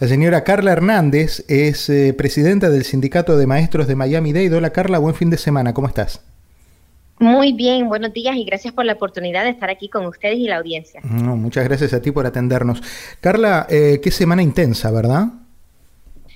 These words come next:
Speaker 2: Sí, mira, bastantes cosas han sucedido, eh, esta semana. Sabemos que aquí con, eh, el, el incremento de, de casos de covid, eh, ha de verdad,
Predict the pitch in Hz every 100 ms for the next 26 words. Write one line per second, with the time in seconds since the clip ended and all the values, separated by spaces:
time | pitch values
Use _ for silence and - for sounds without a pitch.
0 | - - 247 226 220 214 196 180 208 214
1 | 240 233 220 226 214 214 220 196 202 208
2 | 208 208 196 180 175 175 185 185 180 190
3 | 196 190 185 170 180 202 190 - 185 -
4 | 180 175 - - - _ 175 165 160 156
5 | 165 160 151 135 160 156 143 139 139 185
6 | 175 170 170 202 214 214 208 185 180 165
7 | 160 156 131 - 160 190 185 214 190 180
8 | 170 - 202 208 196 185 180 _ - -
9 | - 185 175 175 170 180 190 190 _ 185
10 | 180 170 175 185 185